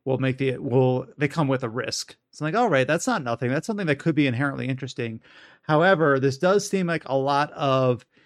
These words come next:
you choose an input and then you watch it play out, and then you choose an input and then you watch it play out, which you could say that's all turn-based games, but to an exaggerated extent here.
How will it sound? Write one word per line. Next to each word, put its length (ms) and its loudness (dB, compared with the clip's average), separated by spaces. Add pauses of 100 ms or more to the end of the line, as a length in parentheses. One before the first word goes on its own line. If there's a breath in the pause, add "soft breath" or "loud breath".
(120)
you 140 0
choose 380 2
an 100 -4
input 580 -2
and 100 -2
then 120 2
you 120 4
watch 300 2
it 140 -4
play 260 -2
out, 320 -2
and 100 -2
then 80 2
you 80 0
choose 280 0
an 80 -2
input 320 -2
and 80 -6
then 60 -2
you 80 -4
watch 120 -8
it 80 -20
play 120 -6
out, 140 -6
which 160 -6
you 80 -4
could 220 0
say 140 0
that's 180 -2
all 160 2
turn-based 420 -4
games, 320 -4
but 160 -4
to 140 0
an 60 0
exaggerated 680 -2
extent 400 -8
here. 360 -6